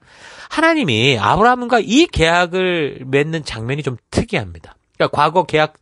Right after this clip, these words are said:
당사자들이 이제 쌍방이 함께 손을 잡고 그 동물의 사체를 지나가야 되는 이 계약의 풍습이 여기서는요,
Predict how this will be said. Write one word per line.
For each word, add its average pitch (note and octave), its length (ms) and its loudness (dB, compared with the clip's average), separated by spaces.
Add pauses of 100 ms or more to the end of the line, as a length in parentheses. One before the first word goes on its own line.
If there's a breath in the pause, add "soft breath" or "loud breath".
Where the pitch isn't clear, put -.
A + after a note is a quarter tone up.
(180)
당사자들이 D3 720 -2 (1160 loud breath)
이제 D3+ 140 -2
쌍방이 C4 500 0
함께 D4+ 400 -4
손을 C#4+ 680 -2
잡고 G#3+ 480 0
그 A3+ 260 0 (360 loud breath)
동물의 A3+ 320 2
사체를 C#4+ 520 -2
지나가야 A#3 580 2
되는 G#3 220 -2
이 F#3+ 320 -4
계약의 E3 400 0
풍습이 F3+ 1400 -4 (420)
여기서는요, G3 720 0